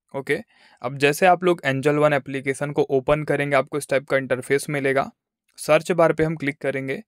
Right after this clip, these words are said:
और यहाँ पे हम सर्च करेंगे गोल्ड।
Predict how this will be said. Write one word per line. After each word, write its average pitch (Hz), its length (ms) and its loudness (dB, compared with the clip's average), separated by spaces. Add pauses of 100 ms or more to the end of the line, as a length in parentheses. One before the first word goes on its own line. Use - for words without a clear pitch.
(600)
और 139 120 -2
यहाँ 143 280 2
पे 175 220 -4
हम 151 240 -4
सर्च 143 340 2
करेंगे 139 360 0
गोल्ड। 120 460 -4